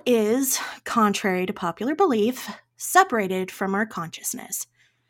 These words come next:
At night, when we sleep, it sometimes leaves our body to roam free and wander around,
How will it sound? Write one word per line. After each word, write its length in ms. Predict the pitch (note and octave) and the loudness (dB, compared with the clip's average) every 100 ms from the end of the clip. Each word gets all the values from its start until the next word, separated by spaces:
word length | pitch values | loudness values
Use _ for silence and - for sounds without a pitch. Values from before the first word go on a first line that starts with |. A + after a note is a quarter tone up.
| _ _ - | _ _ 0
At 200 | A3+ A3 | 2 4
night, 560 | A3+ C#4 C4+ B3+ B3+ A#3+ | 4 4 2 0 -2 -2
when 180 | G#3 | 0
we 140 | G3 F#3+ | 0 -2
sleep, 480 | - A3+ F#3 F#3+ A3+ | -4 -4 -4 -4 -6
it 160 | - | -6
sometimes 560 | - A3 A3 G3 G3 G3 | -2 0 2 0 -2 -2
leaves 240 | G3 F#3+ | -4 -2
our 100 | F#3+ | -4
body 360 | F#3+ A3+ F#3+ F#3 | -2 -2 0 -2
to 100 | F#3 | -2
roam 260 | F#3+ F#3 | -2 -2
free 560 | F#3 - C4+ C#4 C#4+ C4+ | -4 -4 0 2 2 0
and 200 | G3+ D#3+ | -6 -6
wander 300 | F3 B3 C4 | -2 0 0
around, 500 | A3+ F#3 E3 D#3+ F3+ | 0 -2 -4 -8 -12